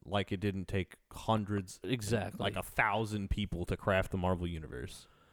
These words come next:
Speaker 2: So, um, writer, the director, Jon Favreau, uh, when he was making Iron Man famously, was uncomfortable with how long the credits were, 'cause they knew they were gonna put in that in-credit scene with Samuel L. Jackson.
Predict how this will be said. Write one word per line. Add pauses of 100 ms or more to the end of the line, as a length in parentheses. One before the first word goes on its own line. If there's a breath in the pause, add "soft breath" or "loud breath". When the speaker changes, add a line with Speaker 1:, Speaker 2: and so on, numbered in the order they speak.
(100)
Speaker 2:
So,
um, (1500)
writer,
the
director,
Jon
Favreau, (120)
uh,
when
he
was
making
Iron
Man
famously, (1040 soft breath)
was
uncomfortable
with
how
long
the
credits
were, (160)
'cause
they
knew
they
were
gonna
put
in
that
in-credit
scene
with
Samuel
L.
Jackson.